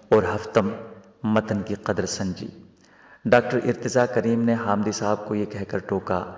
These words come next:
कि "जनाब, अब हमें भी कुछ नाम कमाने का मौका दीजिए।" इस पर सब हंसने लगे। मैंने मौका की नज़ाकत समझते हुए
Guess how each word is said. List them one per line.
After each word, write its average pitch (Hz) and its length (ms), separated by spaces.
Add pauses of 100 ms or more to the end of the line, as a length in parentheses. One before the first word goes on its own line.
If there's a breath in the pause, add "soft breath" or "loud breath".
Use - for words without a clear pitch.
(240 loud breath)
कि - 60
"जनाब, 113 300
अब 110 140
हमें 113 420
भी 101 380 (160 loud breath)
कुछ - 240
नाम 101 180
कमाने 101 360
का 104 120
मौका 98 320
दीजिए।" 98 600 (120)
इस 120 120
पर 113 120
सब - 200 (100)
हंसने 98 300
लगे। - 380 (760 loud breath)
मैंने 131 160
मौका 131 300
की 123 140
नज़ाकत 110 400
समझते 107 460
हुए 95 220